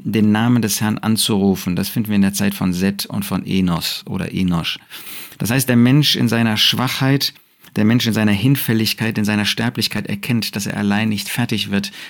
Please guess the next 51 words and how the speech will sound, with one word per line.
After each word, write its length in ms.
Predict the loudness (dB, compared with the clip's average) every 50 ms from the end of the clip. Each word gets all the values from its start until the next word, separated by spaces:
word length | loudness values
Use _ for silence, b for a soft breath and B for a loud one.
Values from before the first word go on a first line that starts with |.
| B B
mit 120 | -8 -2 0
den 100 | 2 2
Herausforderungen 640 | 2 2 2 0 -2 -2 -2 0 2 2 2 2 2
des 100 | 2 0
Lebens 480 | 2 2 4 4 4 2 0 -2 -4 B B B B B _
und 140 | -8 -4 -2
er 100 | -2 0
wendet 240 | 0 0 -2 -2 0
sich 180 | 0 -2 -2 -2
zu 140 | -2 -2
Gott, 340 | 0 0 0 -2 -2 -8 -10 _
um 300 | -2 0 2 2 0 -2 B B B B B 0
ihn 160 | 2 2 4
zu 220 | 4 4 2 4
suchen 420 | 4 4 6 4 4 4 2 0 -2
und 100 | 0 2
eine 140 | 2 2
Beziehung 640 | 4 2 0 0 2 2 4 6 6 6 8 6 6
mit 100 | 4 4
ihm 140 | 2 0 0
zu 180 | 0 -2 0
haben. 320 | 0 0 0 0 0 0 2
Nicht 240 | 2 2 0 -2
zu 240 | -6 -4 -2 -2 0
Gott, 260 | 2 2 2 0 0
sondern 360 | -2 -6 -4 -2 -2 0 2 4
den 120 | 4 4
Namen 200 | 4 4 4 2
des 180 | 2 0 0 0
Herrn, 160 | 0 0 2
also 140 | 0 0 0
den 160 | 0 0 2
Namen 220 | 2 2 2 0 0
Jahwes 560 | 0 -2 -4 -6 -2 0 0 0 0 0 -4
anzurufen. 680 | 0 0 0 2 2 0 2 2 0 0 0 -4 -4 B B B B B B B B B
Wunderbare, 500 | 0 2 2 4 4 2 2 2 0 0 -2 B B B B B B B B -6
äh, 240 | -2 0 0 0 0
wunderbarer 500 | 2 4 4 4 4 2 0 0 0 2
Weg, 260 | 4 4 4 2 2 0
den 140 | 0 0
es 100 | 2 0
auch 220 | 0 -2 -2 -2 -2
heute 260 | -2 0 2 0 0
gibt. 500 | 2 4 4 4 2 0 -4 -8 -8 -8 _ _ _ _ _ _ -20 _ _ -14 -6 -2
Der 180 | 0 0 2
Weg 180 | 2 2 2 2
des 160 | 0 0 0
Volkes 280 | 0 0 0 0 -2 0
Israel 400 | 0 0 2 2 0 0 0 0
in 140 | 0 0
Kain 340 | -2 -2 0 0 2 0 0